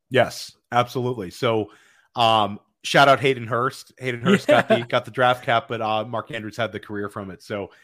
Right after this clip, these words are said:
Speaker 1: and they're both starting. So they're, they're, they're both still starting the league. So they were
Speaker 2: Mm-hmm.
Speaker 1: obviously both very good draft picks. But,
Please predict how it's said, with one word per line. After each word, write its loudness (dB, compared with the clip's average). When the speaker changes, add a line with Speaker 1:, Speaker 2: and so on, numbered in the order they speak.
Speaker 1:
and -2
they're 2
both 0
starting. -2
So -8
they're, -6
they're, -6
they're -2
both 4
still -4
starting -2
the -6
league. 0
So -8
they -4
were -2
Speaker 2:
Mm-hmm. 0
Speaker 1:
obviously -4
both -6
very -4
good -8
draft -6
picks. -14
But, -8